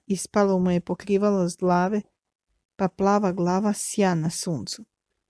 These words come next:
Popeo se na otpatke bačene u stranu, možda potpornje križeva razbojnika, i nehotice je zauzeo položaj raširenih ruku, kao što ih često ima Isus dok poučava,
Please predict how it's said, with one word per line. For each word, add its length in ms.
Popeo 420
se 200
na 160
otpatke 520
bačene 540
u 60
stranu, 640
možda 360
potpornje 680
križeva 640
razbojnika, 840
i 80
nehotice 720
je 120
zauzeo 560
položaj 640
raširenih 720
ruku, 360
kao 280
što 240
ih 240
često 460
ima 240
Isus 520
dok 260
poučava, 680